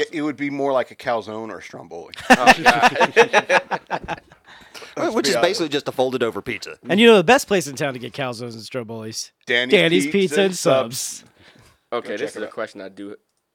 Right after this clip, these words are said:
Speaker 1: Okay, what do y'all, how would y'all think it would happen if that shark was alive? What, what, what would you think he would be saying to that person that's smoking out of him? Like,
Speaker 2: Sharks don't talk.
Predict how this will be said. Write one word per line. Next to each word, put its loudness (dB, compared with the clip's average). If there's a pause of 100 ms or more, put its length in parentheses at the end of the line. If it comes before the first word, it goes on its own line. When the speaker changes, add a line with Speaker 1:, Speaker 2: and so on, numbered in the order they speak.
(120)
Speaker 1:
Okay, -10 (360)
what -4
do -2
y'all, -2 (1080)
how -6
would -10
y'all -4
think -8
it -8
would -2
happen -6
if -8 (180)
that -2
shark -4
was -10
alive? -4
What, -4
what, -4
what 2
would -4
you -2
think -4
he -12
would -6
be -6
saying 0
to -12
that -2
person -6
that's -10 (120)
smoking -4
out -2
of -12
him? -16
Like, -14 (400)
Speaker 2:
Sharks -6
don't -12
talk. -14